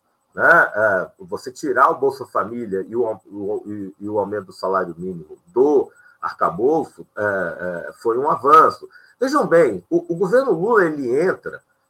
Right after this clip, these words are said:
tendo o presidente do Banco Central, presidente do, da Câmara, do Senado, o procurador-geral da União, é, é um cenário, e o mercado dizendo em todo lugar, para quem lê o Valor Econômico, o Jornal da Burguesia,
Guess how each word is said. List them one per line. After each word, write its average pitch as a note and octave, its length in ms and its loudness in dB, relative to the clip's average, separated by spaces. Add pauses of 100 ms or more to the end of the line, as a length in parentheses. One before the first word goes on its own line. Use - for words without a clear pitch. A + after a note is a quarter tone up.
tendo F#3+ 180 4
o - 60 -6
presidente G3 480 0
do G#3+ 80 -12
Banco F#3+ 240 2
Central, G#2+ 680 -2 (240)
presidente G3 560 0
do, E3 520 0
da A#2+ 100 2
Câmara, A#2 540 -4
do - 160 -14
Senado, B2+ 800 2 (440)
o B2+ 60 -16
procurador-geral G3 960 4
da D#3+ 120 2
União, D#3+ 340 0
é, F#3+ 40 2
é A3 240 2
um B3+ 100 0
cenário, A#3 500 2
e G#3 100 -4
o D4 120 -4
mercado C4+ 720 2
dizendo G3 560 -4
em F3+ 40 -4
todo C4+ 340 -2
lugar, F3+ 420 2
para A#2 100 -6
quem B3 180 -6
lê F#3+ 100 -2
o F3+ 100 4
Valor C3 340 2
Econômico, A#2 560 -4
o G#2 60 -18
Jornal A#2 360 -4
da F#2+ 80 -6
Burguesia, F#2 640 -10